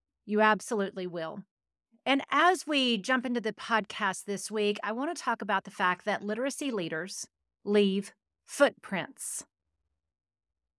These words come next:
When my daughter was young, she was probably eight years old, we were at my parents' house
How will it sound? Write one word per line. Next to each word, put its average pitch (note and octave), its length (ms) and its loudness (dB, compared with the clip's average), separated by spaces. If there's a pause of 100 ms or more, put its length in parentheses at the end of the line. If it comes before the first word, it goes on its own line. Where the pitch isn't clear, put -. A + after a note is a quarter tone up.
When B3 440 4
my A#3+ 160 4
daughter C4 480 6
was A3+ 360 2
young, G3 380 0
she C#4 240 -6
was C#4+ 180 -2
probably G3+ 600 -2
eight G3+ 180 -4
years G3+ 300 -4
old, G#3 300 2
we A3+ 140 -2
were G#3+ 120 0
at A3 120 2
my G3+ 140 0
parents' A#3 460 -2
house - 480 -8